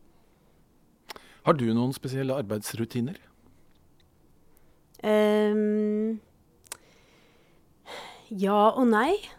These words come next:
Speaker 2: Det, det handler om perioder også, og hva jeg jobber med, og når jeg ikke jobber, som er også store perioder,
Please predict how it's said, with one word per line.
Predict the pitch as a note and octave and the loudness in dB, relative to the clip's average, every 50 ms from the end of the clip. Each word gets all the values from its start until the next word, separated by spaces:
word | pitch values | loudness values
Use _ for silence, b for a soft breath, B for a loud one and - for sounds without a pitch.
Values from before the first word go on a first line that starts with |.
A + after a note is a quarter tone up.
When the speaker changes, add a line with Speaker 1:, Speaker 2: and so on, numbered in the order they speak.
| B B _ | B B _
Speaker 2:
Det, | - A#3 C4 C4+ C#4 D4 D4+ D4 D4 C#4 C4+ A#3 | 0 4 6 8 8 8 6 6 4 2 0 2
det | A#3+ C4 C4 | 2 4 4
handler | C4+ C4+ C#4 C4 A3+ F#3+ G3 G3 | 4 2 2 0 2 2 2 2
om | G#3 A3 A#3 | 2 0 0
perioder | A3+ - C4 C4 C4 C4+ C4 A3+ G3 F#3 G3+ G3+ G3 | 0 0 0 2 2 2 2 2 0 0 0 -2 -2
også, | F#3+ - - B3+ C4+ C4 - | -2 -4 -2 -2 -2 -2 -2
og | - A#3 B3 A#3+ A3+ | -2 0 0 0 2
hva | A3 G#3+ G#3 G3+ | 2 0 2 2
jeg | G3+ G#3+ A3+ | 2 2 2
jobber | A3+ G#3+ F#3+ F#3 F#3 | 2 0 0 0 -2
med, | G3+ A3 B3+ D4+ - | 0 2 0 0 0
og | B3 A#3+ A3+ | 0 2 2
når | A3 G#3+ A3 | 2 2 2
jeg | A3+ - - B3+ | 0 -2 -2 -8
ikke | - - _ - - F#3 F3+ | -14 -14 _ -8 -6 -4 -4
jobber, | E3+ F3 F#3 A3+ D4+ F4+ E4+ | -4 -2 2 2 2 2 0
som | - - C#4 B3+ | -4 -4 -2 -2
er | A3+ G#3 G#3+ G#3 G3+ | 0 0 0 -2 -4
også | F#3 - - - G3 F#3 F3+ | -6 -8 -10 -8 -6 -6 -6
store | - - F3+ E3+ E3+ E3+ | -6 -6 -6 -4 -4 -4
perioder, | F3 - F#3+ F3 F3+ E3+ E3+ E3+ F#3 G#3 C#4 E4 | -4 -2 -2 -2 0 -2 -2 -2 0 -2 -2 -2